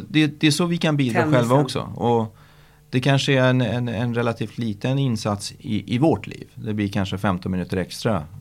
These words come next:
Speaker 1: eh, när det gäller till exempel skjutsning av barn till aktiviteter. Men för de barnen som inte har tillgång till, till, till bilen, som, som inte har föräldrar som har de möjligheterna, så är det en avgörande skillnad.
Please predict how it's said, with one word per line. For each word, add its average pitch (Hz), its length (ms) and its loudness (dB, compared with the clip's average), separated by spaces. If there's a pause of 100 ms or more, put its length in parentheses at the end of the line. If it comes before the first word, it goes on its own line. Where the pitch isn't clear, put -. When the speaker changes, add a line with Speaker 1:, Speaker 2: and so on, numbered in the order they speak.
(200)
Speaker 1:
eh, 90 200 -6 (140)
när 95 180 -4
det 85 60 -4
gäller 85 380 -6 (120)
till 95 100 -6
exempel - 320 -10
skjutsning - 360 -6
av 80 80 -8
barn 85 240 -8
till - 100 -10
aktiviteter. - 560 -12 (380)
Men 107 220 2
för 107 100 0
de 104 220 2
barnen 113 520 2
som 101 180 -4
inte 110 320 -2
har 170 160 2
tillgång 78 440 -4
till, 82 340 -10
till, 82 340 -12
till 78 200 -8
bilen, - 400 -12
som, 85 240 -8
som 95 240 -6
inte 101 240 -4
har 127 80 -4
föräldrar 87 340 -6
som 87 160 -6
har 85 100 -4
de 104 140 2
möjligheterna, 78 540 -2
så 98 100 -8
är 90 60 -4
det 90 80 -4
en 95 80 -2
avgörande 120 460 0
skillnad. 65 340 -10